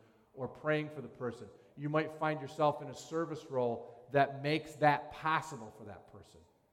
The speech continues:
And that's just as important as the person who does the prayer, does the teaching, and that kind of thing. And I wanna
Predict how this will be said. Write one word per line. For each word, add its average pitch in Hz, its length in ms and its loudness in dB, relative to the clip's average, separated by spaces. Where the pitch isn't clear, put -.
And 131 120 -12
that's 147 220 0
just 170 300 0
as 160 140 -8
important 160 460 -2
as 104 60 -16
the 107 60 -16
person 131 320 -10
who 120 80 -12
does 123 140 -6
the 123 80 -16
prayer, 143 340 -6
does 117 180 -12
the - 60 -18
teaching, 123 360 -18
and 113 100 -12
that 104 120 -14
kind 98 140 -16
of 85 60 -20
thing. 87 180 -20
And 139 80 -8
I 139 60 2
wanna 139 280 2